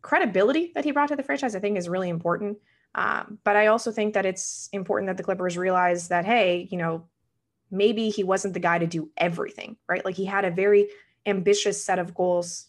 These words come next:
that he wanted to achieve with the Clippers. He wanted to change the perception. He wanted to, you know, bring them to their first conference finals and then championship. And, like,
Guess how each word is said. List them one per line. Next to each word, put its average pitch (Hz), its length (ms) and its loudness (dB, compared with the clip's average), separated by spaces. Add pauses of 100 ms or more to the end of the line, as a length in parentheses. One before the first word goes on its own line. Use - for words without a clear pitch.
(160)
that 175 100 -6
he 175 80 -2
wanted 180 220 0
to 175 60 0
achieve 170 200 -4
with 165 80 -8
the 170 40 -8
Clippers. 170 280 -6
He 180 80 -6
wanted 185 360 0
to 170 280 -4 (380)
change 208 260 2
the 185 80 0
perception. 175 460 -4
He 175 100 0
wanted 180 240 -2
to, 170 260 -2 (880)
you 220 100 4
know, 175 140 0
bring 185 240 0
them 185 120 -2
to 180 40 0
their 180 120 -2
first 175 380 -8 (500)
conference 190 280 -2
finals 180 300 -2
and 180 60 -8
then 175 40 -8
championship. 175 420 -6
And, 170 280 -10
like, - 160 -12